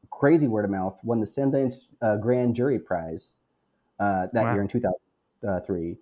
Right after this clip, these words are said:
Speaker 1: Uh, so yeah, like, "Oh, cool, we can make money off of this." Uh, yeah,
Speaker 2: Hmm.
Speaker 1: that leapfrogged them into s-, award-wise, uh, like,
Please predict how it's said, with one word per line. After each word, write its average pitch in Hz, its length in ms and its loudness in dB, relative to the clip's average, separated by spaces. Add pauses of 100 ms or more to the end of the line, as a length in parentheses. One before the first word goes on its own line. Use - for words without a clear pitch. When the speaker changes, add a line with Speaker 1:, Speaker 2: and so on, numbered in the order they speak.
Speaker 1:
Uh, 98 200 0 (220)
so 123 140 2
yeah, 123 140 6
like, 95 300 -2
"Oh, 113 180 2
cool, 117 180 2
we 104 80 -2
can 110 140 -2
make 104 160 -2
money 117 160 -2
off 92 100 -4
of 95 60 -4
this." 90 160 -10 (440)
Uh, 104 300 2
yeah, 143 220 6
Speaker 2:
Hmm. - 80 2
Speaker 1:
that - 320 2 (300)
leapfrogged 123 480 0
them 117 460 0
into 110 760 -2
s-, - 140 -20
award-wise, 101 760 0
uh, 98 220 -2 (420)
like, 113 120 -8